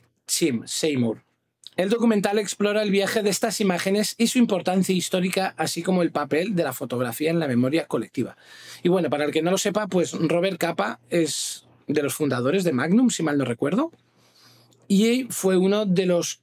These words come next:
que documentaron desde primera línea toda la Guerra Civil Española, básicamente. Y ahí lo dejo, no quiero chafar más porque lo mismo en el documental viene. Y bueno, de estos documentales no he visto ninguno,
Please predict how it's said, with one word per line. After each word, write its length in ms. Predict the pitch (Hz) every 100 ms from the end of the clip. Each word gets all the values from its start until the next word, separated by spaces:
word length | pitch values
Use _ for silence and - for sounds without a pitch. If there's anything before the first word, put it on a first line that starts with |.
| _
que 280 | - 165 156
documentaron 640 | 143 156 160 151 156 175
desde 220 | 185 147
primera 320 | 143 147 151 151
línea 260 | 143 170
toda 180 | 160 147
la 100 | 147
Guerra 200 | 131 139
Civil 240 | 139 117 135
Española, 460 | - 107 - - _ _ _ _ _ _ _
básicamente. 600 | 131 131 131 117 151 135 _ _ _ _ - - _ _ _ _ _ _ _ _ _ _ _ _
Y 120 | 131
ahí 80 | 151
lo 140 | 165
dejo, 200 | 139 123
no 80 | 135
quiero 400 | 139 165 160 156
chafar 320 | - 151 151
más 220 | 147 214 233
porque 240 | 147 131
lo 80 | 127
mismo 240 | 151 160
en 80 | 165
el 80 | 143
documental 420 | 131 135 131 156
viene. 220 | 123 101 - - - - - -
Y 100 | 180
bueno, 240 | 170 151
de 80 | 135
estos 200 | 175 202
documentales 560 | 190 190 175 175 208 196
no 80 | 185
he 40 |
visto 220 | 175 -
ninguno, 520 | 156 135 156 214 254